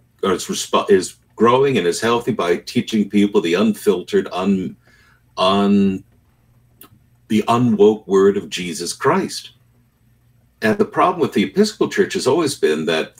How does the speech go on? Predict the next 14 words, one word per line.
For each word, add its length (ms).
careerists, 920
who 280
are 80
the 100
ones 260
who 80
rise 280
to 80
the 100
top, 460
have 360
to 360
be 140
nice 960